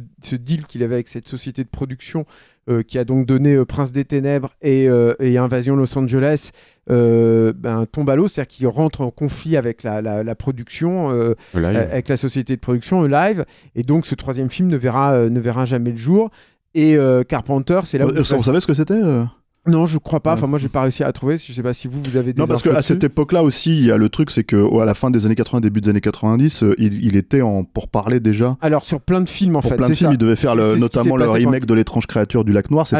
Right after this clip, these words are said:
Speaker 1: Alors,
Speaker 3: cette
Speaker 1: non, alors,
Speaker 3: époque-là.
Speaker 1: c'était un petit peu plus tard, ça,
Speaker 3: Ah
Speaker 1: je
Speaker 3: bon ?
Speaker 1: crois.
Speaker 3: Ouais.
Speaker 1: Euh, les,
Speaker 3: Moi,
Speaker 1: lui,
Speaker 3: c'était en
Speaker 1: il est arrivé
Speaker 3: quatre-vingt-douze,
Speaker 1: dessus.
Speaker 3: quatre-vingt-douze, quatre-vingt-douze, me
Speaker 1: C'était un peu
Speaker 3: semble-t-il, hein.
Speaker 1: après, et on en reparlera peut-être,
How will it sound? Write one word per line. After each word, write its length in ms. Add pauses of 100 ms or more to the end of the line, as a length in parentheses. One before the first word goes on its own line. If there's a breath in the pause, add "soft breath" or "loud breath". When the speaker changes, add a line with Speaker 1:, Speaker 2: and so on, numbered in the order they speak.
Speaker 1:
Alors, 80
Speaker 3:
cette 140
Speaker 1:
non, 120
alors, 120
Speaker 3:
époque-là. 100
Speaker 1:
c'était 160
un 100
petit 160
peu 100
plus 200
tard, 240
ça, 140
Speaker 3:
Ah 40
Speaker 1:
je 60
Speaker 3:
bon ? 80
Speaker 1:
crois. 240
Speaker 3:
Ouais. 20
Speaker 1:
Euh, 220
les, 440
Speaker 3:
Moi, 120
Speaker 1:
lui, 40
Speaker 3:
c'était 60
en 40
Speaker 1:
il 20
est 40
arrivé 140
Speaker 3:
quatre-vingt-douze, 280
Speaker 1:
dessus. 80
Speaker 3:
quatre-vingt-douze, 340
quatre-vingt-douze, 400
me 40
Speaker 1:
C'était 120
un 120
peu 120
Speaker 3:
semble-t-il, 20
hein. 100
Speaker 1:
après, 420
et 40
on 100
en 60
reparlera 380
peut-être, 320